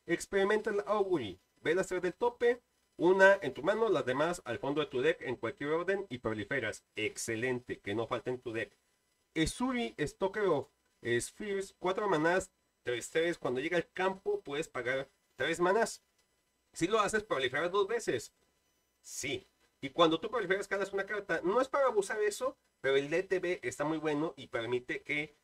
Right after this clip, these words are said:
eh, alivianes mucho. El deck de Wise Modman, eh, eh, está diseñado para un entorno casualón, un, un entorno amigable.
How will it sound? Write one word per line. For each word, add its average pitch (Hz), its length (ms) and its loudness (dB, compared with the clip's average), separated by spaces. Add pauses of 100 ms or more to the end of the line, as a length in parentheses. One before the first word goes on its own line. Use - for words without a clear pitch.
(140)
eh, 107 280 0
alivianes 113 480 -2
mucho. 131 420 -4 (220)
El 160 180 0
deck 220 200 0
de 240 100 4
Wise 226 320 -2
Modman, 208 580 0 (260)
eh, 139 320 2
eh, 143 360 -4
está 175 340 0
diseñado 170 420 -2
para 143 140 -2
un 156 80 -2
entorno 151 1160 0
casualón, 196 760 2
un, 175 300 2
un 160 280 -2
entorno 156 380 0
amigable. 190 720 2